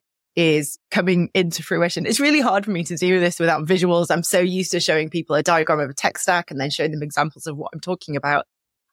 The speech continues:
And there is a point at which I see the penny drop as they realize how all this fits together. A little bit more difficult over audio, but hopefully you're getting a, an overview of, you know, just how important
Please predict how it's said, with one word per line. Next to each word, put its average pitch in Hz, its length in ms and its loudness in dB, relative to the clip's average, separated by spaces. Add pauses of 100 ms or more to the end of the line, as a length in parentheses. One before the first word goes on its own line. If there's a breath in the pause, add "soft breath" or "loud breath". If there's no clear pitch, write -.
And 180 360 2
there 180 80 2
is 190 80 2
a 196 60 2
point 233 240 0
at 196 100 2
which 196 240 0
I 180 60 0
see 196 200 -2
the 175 120 2
penny 208 280 0
drop 185 340 0 (460)
as 175 240 0
they 175 360 2
realize 190 600 2
how 165 180 0
all 160 120 0
this 160 180 -2
fits - 180 -14
together. 165 300 0
A - 340 -4
little 403 220 2
bit 247 140 0
more 220 120 2
difficult 202 440 2
over 190 280 4
audio, 202 560 4
but 180 180 0
hopefully 156 400 0
you're 160 120 2
getting 160 300 -2
a, 139 200 2 (300)
an 180 120 2
overview 170 640 2
of, 156 120 0 (480)
you 185 140 -2
know, 165 100 2
just 240 260 0
how 185 120 0
important 175 680 -4